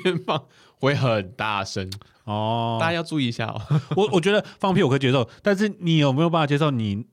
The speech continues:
Speaker 2: 你的男友在你面前尿尿？
Speaker 1: 尿尿可以啊，为什么不行？
Speaker 2: 那大便可以吗？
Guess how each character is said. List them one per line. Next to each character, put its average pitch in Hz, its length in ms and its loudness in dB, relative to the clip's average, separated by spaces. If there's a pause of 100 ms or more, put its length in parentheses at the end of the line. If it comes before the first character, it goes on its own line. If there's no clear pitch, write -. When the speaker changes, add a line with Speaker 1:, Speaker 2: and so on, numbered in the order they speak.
(200)
Speaker 2:
你 117 220 0
的 110 180 0
男 127 140 2
友 123 60 2
在 127 100 2
你 117 80 0
面 110 120 0
前 98 120 -4
尿 98 180 -2
尿？ 90 280 -6 (800)
Speaker 1:
尿 175 120 -4
尿 175 100 -2
可 139 140 -2
以 113 40 0
啊， 95 120 -2
为 104 40 -4
什 107 80 -8
么 90 60 -10
不 90 80 -8
行？ 85 60 2
Speaker 2:
那 - 20 4
大 143 160 2
便 135 160 0
可 104 100 0
以 95 60 0
吗？ 85 240 -6